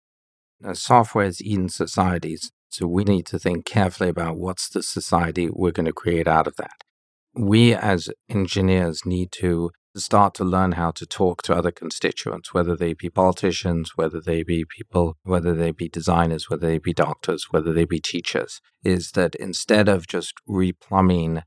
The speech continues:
the process of education, we have to, like, start figuring out how we can actually start working with teachers to enable them to teach better.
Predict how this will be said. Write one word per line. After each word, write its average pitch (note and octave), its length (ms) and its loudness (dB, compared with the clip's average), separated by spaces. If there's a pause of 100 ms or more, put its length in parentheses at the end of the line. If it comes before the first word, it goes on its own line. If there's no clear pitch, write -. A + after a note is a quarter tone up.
(300)
the E2 140 -6
process F#2+ 600 0
of D#2 100 -4
education, E2 680 -8
we E2 80 -2
have D#2+ 100 -8
to, F#2 100 -4
like, F2 260 0
start E2 320 0
figuring E2+ 340 0
out D#2+ 240 -2
how D#2+ 360 -2 (300)
we - 40 -20
can F#2 120 2
actually E2+ 360 0
start E2 300 -2
working E2+ 320 -6
with D2+ 120 -12
teachers G2 540 0
to - 160 -6
enable E2 420 4
them D#2 220 0
to E2 160 -6
teach - 380 -8
better. - 260 -2